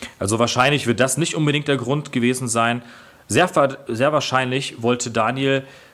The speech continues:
ähm, das Essen einfach konkret als eine Gelegenheit nutzen, um zu seinem Gott zu stehen und zu signalisieren, ähm, "Ihr könnt ja viel mit mir machen,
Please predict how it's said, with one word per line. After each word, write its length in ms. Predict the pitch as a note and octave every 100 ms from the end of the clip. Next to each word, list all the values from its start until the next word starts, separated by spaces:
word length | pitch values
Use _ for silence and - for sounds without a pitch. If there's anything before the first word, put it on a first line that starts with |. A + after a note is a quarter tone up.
| _ -
ähm, 380 | G2+ G#2 G2+ G#2
das 200 | A#2 -
Essen 600 | - D3 - G3 G3 G3 G3 _ _ _
einfach 300 | A2+ D3 D#3
konkret 460 | - C#3+ - D3 E3
als 180 | C3 -
eine 180 | B2
Gelegenheit 580 | A2+ A2+ C3+ F#3+ D3+ C#3
nutzen, 520 | C#3 D3+ - A2+ C3 C#3 - - - -
um 160 | G#2+ A#2
zu 140 | -
seinem 240 | F#3 E3 B2+
Gott 200 | C3+ C3+
zu 120 | C3+
stehen 340 | - C3 C3
und 160 | C3 A#2
zu 160 | -
signalisieren, 800 | G#2+ A#2+ C3 A2+ G#2+ G2+ A#2+ A#2+ A#2+ - - - _ _ -
ähm, 400 | G#2 G2+ G2+ F#2+ - - - -
"Ihr 80 | A2
könnt 160 | C#3+
ja 120 | C#3+ C3
viel 140 | D#3
mit 200 | D#3+ D#3
mir 100 | C#3
machen, 460 | A#2+ A2+ B2 A#2+